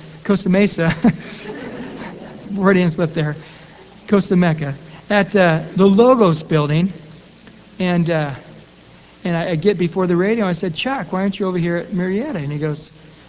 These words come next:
"Oh, you know," I said, "just to stay here and work on my yard a little bit."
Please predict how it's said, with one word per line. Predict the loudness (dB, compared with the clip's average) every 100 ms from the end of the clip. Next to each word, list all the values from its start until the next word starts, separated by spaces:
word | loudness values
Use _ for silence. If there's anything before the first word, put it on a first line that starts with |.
| -4
"Oh, | -2 0
you | 0 0
know," | 0 -2
I | -2 -4
said, | -4 -4 -4
"just | -4 -6
to | -10
stay | -6 -2 -2
here | -2 -2
and | -4 -6 -10 -14 -20 -20 -20 -10 -2
work | 0 0
on |
my | -2 0
yard | -2 -2
a | -2
little | -4 -2
bit." | -4